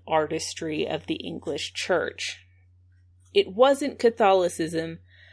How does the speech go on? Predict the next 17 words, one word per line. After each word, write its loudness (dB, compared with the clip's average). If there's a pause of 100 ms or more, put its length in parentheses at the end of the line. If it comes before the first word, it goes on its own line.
(340)
but 6
it -2
was 0
increasingly 0
like 0 (100)
Catholicism, -2 (520)
and 4
it 2
was -4
extremely -2
popular, -2 (500)
popular 2
enough -8
to 4
alarm 0
the -6
Puritans. -2